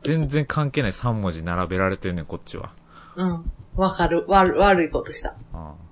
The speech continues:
Speaker 1: あ。広島の人、気ぃつけてあげて。
Speaker 2: <laughs> うん。
Speaker 1: うん。チャーシバクとか言ったらあかんで。
Speaker 2: <laughs> それは言わんで。
Speaker 1: <laughs>
Speaker 2: それは言わんで。だいぶ上の人やで、チャーシバク言うの。
Speaker 1: そうか。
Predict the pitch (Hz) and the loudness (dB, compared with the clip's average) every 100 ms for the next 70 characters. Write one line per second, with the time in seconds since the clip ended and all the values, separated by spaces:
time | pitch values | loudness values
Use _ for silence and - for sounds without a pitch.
0 | - - - - - - 85 - 113 107 | -20 -20 -20 -20 -20 -16 -16 -10 -6 -4
1 | 110 107 107 101 - - 98 98 - - | -4 -4 -4 -6 -10 -10 -10 -10 -18 -20
2 | - 107 92 - 78 76 76 - 90 - | -12 -12 -10 -12 -10 -10 -10 -14 -16 -20
3 | - - - - - - - - 233 214 | -20 -20 -20 -20 -12 -6 -4 2 2 2
4 | 233 220 - _ - - - - - - | 0 -2 -6 _ -20 -18 -18 -18 -20 -20
5 | - - 190 170 - _ _ - - - | -16 -2 -2 -2 -6 _ _ -20 -20 -18
6 | 214 208 82 - - - _ - 147 147 | -16 -14 -14 -16 -20 -20 _ 2 4 4
7 | - 139 143 131 90 101 87 80 87 87 | 2 0 0 0 -4 -4 -6 -6 -10 -12
8 | 120 - - - - 190 - - 226 196 | -16 -20 -20 -20 -8 -4 -2 2 2 2
9 | - - - - - - 233 254 247 226 | -4 -10 -12 -8 0 8 10 12 12 12
10 | 226 220 214 190 139 - - 175 170 160 | 10 10 8 6 0 -4 0 6 6 6
11 | 131 - - - - - - - 180 190 | 0 -4 -10 -16 -20 -16 -14 -4 2 6
12 | 226 226 220 214 214 208 208 196 139 127 | 8 10 10 8 8 8 6 4 0 4
13 | 202 240 220 240 233 240 226 214 - 131 | 8 8 8 6 10 10 8 4 4 2
14 | 127 - 170 170 - 156 160 - 170 151 | 0 2 4 4 2 2 0 0 0 2
15 | 143 82 - - - | 0 -6 -14 -18 -20